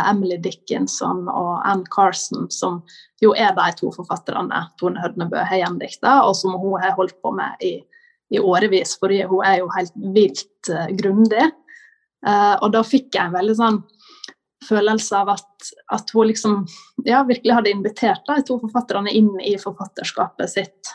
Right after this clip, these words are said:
og latt dem bli en, en del av det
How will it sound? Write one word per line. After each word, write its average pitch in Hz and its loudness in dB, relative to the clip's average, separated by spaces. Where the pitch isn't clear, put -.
og 196 2
latt 214 -2
dem 190 2
bli 196 2
en, 190 0
en 202 2
del 196 4
av 175 -2
det 170 -4